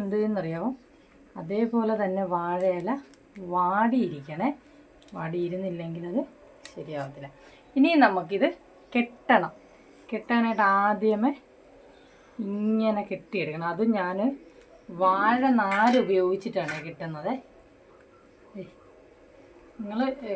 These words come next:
കാണുന്നുണ്ടല്ലോ, ഒരു ശകലം പോലും വാഴയില പൊട്ടിയിട്ടില്ല. പൊട്ടാതെ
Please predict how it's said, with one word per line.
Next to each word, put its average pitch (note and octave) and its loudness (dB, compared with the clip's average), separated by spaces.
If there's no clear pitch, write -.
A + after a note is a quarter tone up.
കാണുന്നുണ്ടല്ലോ, A3 2
ഒരു A3+ 2
ശകലം A#3 0
പോലും A#3 0
വാഴയില F#3 4
പൊട്ടിയിട്ടില്ല. G3 -2
പൊട്ടാതെ A#3 2